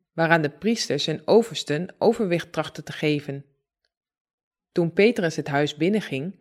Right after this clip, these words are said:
sprak de heiland niet over wat plaatsgevonden had, maar vroeg: "Wat dunkt u, Simon? Van wie heffen aardse koningen rechten of belasting?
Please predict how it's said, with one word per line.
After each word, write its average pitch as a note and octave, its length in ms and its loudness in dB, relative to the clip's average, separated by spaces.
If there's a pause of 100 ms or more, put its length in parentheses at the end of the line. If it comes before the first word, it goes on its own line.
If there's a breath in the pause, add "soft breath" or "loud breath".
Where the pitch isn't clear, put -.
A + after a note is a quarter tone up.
(240 soft breath)
sprak G3 340 0
de G3 60 4
heiland E3+ 360 2
niet A3+ 260 -2
over G3+ 240 -2
wat F#3 180 -2
plaatsgevonden D3+ 680 -2
had, B2+ 300 -10 (280)
maar D#3 180 0
vroeg: - 420 0 (540)
"Wat A3+ 300 2
dunkt G#3+ 260 4
u, F#3 80 0
Simon? F#3+ 500 -2 (360)
Van G3+ 220 2
wie G#3+ 200 4
heffen F3+ 400 0
aardse E3+ 340 2
koningen E3 520 0
rechten E3 500 -2
of - 120 -6
belasting? E3 520 0